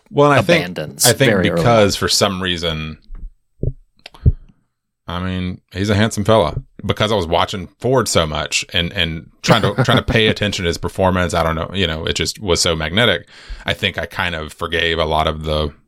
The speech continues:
Speaker 1: the chatter around him. Um,
Speaker 2: Yeah,
Speaker 1: in a
Speaker 2: I
Speaker 1: way
Speaker 2: get that.
Speaker 1: that
Speaker 2: Yep. Mm-hmm.
Speaker 1: didn't bother me that much. However,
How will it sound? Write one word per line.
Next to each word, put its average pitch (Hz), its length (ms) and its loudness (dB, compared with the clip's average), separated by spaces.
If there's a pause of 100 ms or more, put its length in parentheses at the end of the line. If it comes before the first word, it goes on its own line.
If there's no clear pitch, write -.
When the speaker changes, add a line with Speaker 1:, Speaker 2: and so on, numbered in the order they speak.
Speaker 1:
the - 100 -6
chatter 85 360 -2
around 80 320 -2
him. 113 180 -4 (380)
Um, 78 720 0
Speaker 2:
Yeah, 156 240 2
Speaker 1:
in 90 80 -6
a 82 60 -4
Speaker 2:
I - 60 2
Speaker 1:
way 78 80 0
Speaker 2:
get 80 100 0
that. 78 280 -4
Speaker 1:
that - 120 -10
Speaker 2:
Yep. - 280 -4
Mm-hmm. 98 200 -6
Speaker 1:
didn't 87 220 -6
bother 78 220 0
me 76 120 -10
that 78 140 -10
much. 85 200 -6
However, 131 500 0